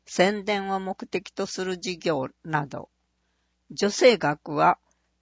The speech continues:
事業経費の二分の一以下。申し込みは五月三十一日水曜まで。問い合わせは社会教育課、電話二一の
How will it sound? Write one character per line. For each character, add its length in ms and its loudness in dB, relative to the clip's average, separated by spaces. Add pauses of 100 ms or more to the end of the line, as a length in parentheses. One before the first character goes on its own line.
(160)
事 200 -8
業 260 4
経 280 0
費 160 -6
の 180 -2
二 160 -6
分 280 -2
の 140 -2
一 540 -6
以 100 -6
下。 300 -4 (520)
申 200 0
し 200 -4
込 120 0
み 160 -6
は 240 2 (140)
五 120 2
月 360 0
三 380 -2
十 280 -4
一 260 -6
日 380 -6
水 420 -4
曜 160 4
ま 180 -4
で。 200 -8 (640)
問 200 2
い 80 2
合 80 6
わ 100 2
せ 200 0
は 240 6
社 200 0
会 300 2
教 260 0
育 240 -8
課、 300 0 (160)
電 400 -2
話 260 4 (140)
二 320 0
一 280 -6
の 280 -2